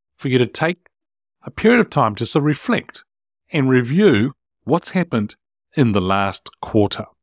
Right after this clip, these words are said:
In fact, what's happened in the last year to date? And if you can ask yourself these three reflection questions,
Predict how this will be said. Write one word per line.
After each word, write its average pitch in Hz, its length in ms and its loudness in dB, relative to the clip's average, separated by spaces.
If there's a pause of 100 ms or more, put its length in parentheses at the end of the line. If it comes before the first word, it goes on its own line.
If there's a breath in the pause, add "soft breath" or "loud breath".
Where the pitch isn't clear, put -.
(1120)
In 160 80 2
fact, 208 440 -2
what's 180 260 -4
happened 185 340 0
in 131 80 -2
the 110 80 2
last 120 500 -2
year 104 540 0 (320)
to 113 140 0
date? 104 340 0 (1080)
And 143 120 2
if 147 100 2
you 196 60 0
can 214 120 0
ask 220 280 2
yourself 165 420 0 (380)
these 147 220 2
three 214 380 2
reflection 185 500 -2
questions, - 580 -6